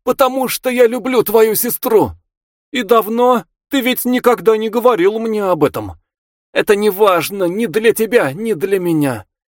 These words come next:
Важно только, чтобы мои надежды осуществились.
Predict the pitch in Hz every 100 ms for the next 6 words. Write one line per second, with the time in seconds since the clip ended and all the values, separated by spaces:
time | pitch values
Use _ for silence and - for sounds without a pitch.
0 | _ _ 131 151 165 151 160 170 190 175
1 | 151 170 139 - 190 190 190 185 185 185
2 | 135 185 180 110 175 131 147 160 - 175
3 | - 180 - 190 214 202 127 104 - -